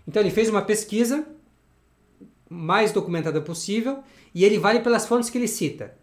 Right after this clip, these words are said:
não pelas interpretações que ele faz, porque às vezes faz interpretações tristes, tá? Interpretações, eh, errôneas. Mas se você quer, assim, acessar a bibliografia sobre essa questão da judaização, esse autor talvez pode ajudar, que é Rivaneira Carles.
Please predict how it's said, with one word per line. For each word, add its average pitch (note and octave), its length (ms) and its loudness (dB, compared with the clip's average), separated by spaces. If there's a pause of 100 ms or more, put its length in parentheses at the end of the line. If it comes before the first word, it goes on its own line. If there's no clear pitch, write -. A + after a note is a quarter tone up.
(120)
não G#3 260 0
pelas A3 220 2
interpretações G3+ 560 -4
que F#3 80 -8
ele G3 100 -6
faz, C#3 200 -4
porque - 140 -6
às C3+ 60 -4
vezes F3+ 200 -4
faz F3+ 180 -6
interpretações F3 640 -10
tristes, - 760 -12 (360)
tá? C#3+ 100 -16
Interpretações, D3 680 -10 (640)
eh, A#2 640 -8 (920)
errôneas. D#3 800 0 (340)
Mas E3+ 200 2
se F#3 100 -2
você G3+ 240 0
quer, A3+ 180 2
assim, F#3 420 0
acessar D3+ 340 -2
a G#3+ 40 2
bibliografia G3+ 640 0
sobre E3 220 0
essa D#3+ 160 -2
questão D#3+ 180 -6
da D#3 80 0
judaização, E3+ 800 -2 (320)
esse D3 160 -4
autor F3 220 0
talvez F#3+ 220 -2
pode F#3 200 -2
ajudar, E3+ 200 -4
que F#3 100 -4
é D#3+ 40 0
Rivaneira F3 500 0
Carles. E3+ 760 -4